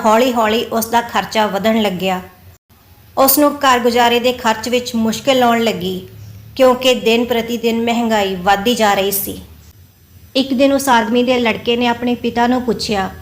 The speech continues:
ਕਿ, "ਪਿਤਾ ਜੀ, ਤੁਸੀਂ ਰੋਜ਼ਾਨਾ ਪੰਜਾਹ ਰੁਪਏ ਕਮਾਉਂਦੇ ਹੋ,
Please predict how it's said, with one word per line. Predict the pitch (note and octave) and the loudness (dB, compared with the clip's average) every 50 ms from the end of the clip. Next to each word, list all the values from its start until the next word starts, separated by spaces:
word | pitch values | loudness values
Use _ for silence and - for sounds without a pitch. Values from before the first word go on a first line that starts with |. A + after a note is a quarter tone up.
| - - - - - - | -18 -20 -20 -18 -8 -4
ਕਿ, | C#4 C4+ | -4 -2
"ਪਿਤਾ | C#4 B3+ A#3+ A#3+ A#3+ A#3 A3 | -2 -2 -2 0 0 0 0
ਜੀ, | G#3 G3 A3 A3+ A3+ A3+ A3+ - - - - - - - - - - - - - - - - - - | 0 -2 -2 -4 -4 -4 -8 -12 -16 -20 -20 -20 -20 -20 -20 -20 -20 -20 -20 -20 -20 -20 -16 -8 -4
ਤੁਸੀਂ | D4 C#4+ D4 D4+ D4 C4+ | -4 -2 2 2 2 4
ਰੋਜ਼ਾਨਾ | C4+ B3 A3 A#3 A3+ A3+ B3 B3+ B3+ | 2 2 2 2 2 2 2 0 -2
ਪੰਜਾਹ | B3+ C4 A#3+ A3 A#3+ A#3+ B3+ | -2 -2 -2 0 2 0 0
ਰੁਪਏ | B3 A#3+ C#4 C4+ C4+ | 0 -2 -4 -4 -2
ਕਮਾਉਂਦੇ | C4+ A#3 A3+ G#3+ G#3 G3+ G3 F#3+ F#3 F3 | -2 -2 -2 -2 -2 -2 -4 -4 -4 -4
ਹੋ, | G3 G3 F#3+ G#3+ | -6 -6 -8 -8